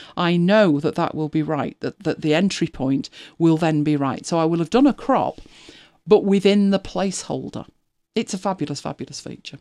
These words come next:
Absolutely love that. They've also added magnetic tracks, which I didn't think I'd have that much use for.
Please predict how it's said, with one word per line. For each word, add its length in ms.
Absolutely 340
love 220
that. 160
They've 160
also 420
added 320
magnetic 540
tracks, 640
which 240
I 160
didn't 400
think 320
I'd 220
have 240
that 180
much 300
use 260
for. 260